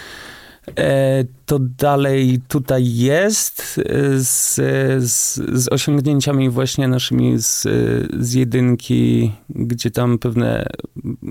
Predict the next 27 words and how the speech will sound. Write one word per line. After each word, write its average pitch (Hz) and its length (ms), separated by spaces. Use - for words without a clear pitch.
sukcesy 123 580
w, 110 100
w 113 280
walce 120 400
o 120 40
jakby 120 280
swobody 120 580
obywatelskie 120 720
zostały 120 360
uzyskane. 123 720
Więc 139 460
tutaj 170 280
też 180 240
mamy 170 240
taką 160 280
pro-, 147 260
problematykę, 143 1040
mm, 131 400
tego 131 240
stawania 131 440
przeciwko 135 460
korporacji. 139 680
Levele 175 400
są 170 320
zbudowane 143 800
praktycznie 135 560
identycznie, 131 640